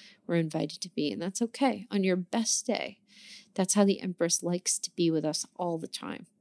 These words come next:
So if we are inviting ourselves into a space where we're regarding ourselves with that much compassion,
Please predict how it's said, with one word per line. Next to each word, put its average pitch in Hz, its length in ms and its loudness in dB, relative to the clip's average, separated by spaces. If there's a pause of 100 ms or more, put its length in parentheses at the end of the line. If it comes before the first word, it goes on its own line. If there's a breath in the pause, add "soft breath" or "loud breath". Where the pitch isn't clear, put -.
(360 loud breath)
So 185 200 6
if 175 120 2
we 208 160 8
are 202 120 8
inviting 226 440 6
ourselves 226 480 6
into 220 300 4
a 208 60 4
space - 420 2
where 190 100 4
we're 180 200 6
regarding 233 580 4
ourselves - 480 -2
with 180 140 -6
that - 180 -2
much - 180 -4
compassion, 185 680 2